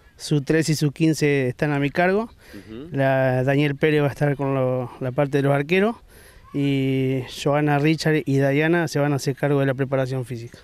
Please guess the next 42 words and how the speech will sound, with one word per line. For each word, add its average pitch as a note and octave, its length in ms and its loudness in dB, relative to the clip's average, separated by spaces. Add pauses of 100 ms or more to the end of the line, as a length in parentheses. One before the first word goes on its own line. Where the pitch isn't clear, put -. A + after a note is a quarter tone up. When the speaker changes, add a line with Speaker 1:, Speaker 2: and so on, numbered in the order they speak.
(220)
Speaker 2:
Bien, G2+ 100 -8
la G2+ 80 -4
presencia A#2 460 2
de G#2 240 2
dos G#2 100 0
chicas A#2+ 320 0
en A2 60 0
este G#2+ 180 -2
año A#2+ 160 0
para G2 160 0
la F#2+ 60 0
preparación G2 440 0
física, F#2+ 380 -6
para F#2 140 -6
el F2 80 -8
trabajo, A2+ 340 0
una A2 140 0
con A2 80 0
los A2+ 80 0
más A#2 100 -2
chiquitos, B2+ 360 -2
otra A2+ 100 -4
con G2+ 100 -2
los G2 80 -2
más G2+ 120 -4
grandes. G#2+ 340 -2 (200)
Speaker 1:
Sí, A#3+ 460 0
sí, A3+ 240 0
algo E3+ 360 0
que D3 580 -2 (180)
veníamos D#3 400 0
planteándolo D3+ 800 0 (640)
hace D#3 200 0
bastante E3 380 0
ya, F#3 220 0
incluir, F3+ 460 0 (440)
eh, B2 240 -6
que C3+ 80 0
es C#3 80 2
bueno, E3 340 0 (520)
así D3 260 -4
que C#3 480 -2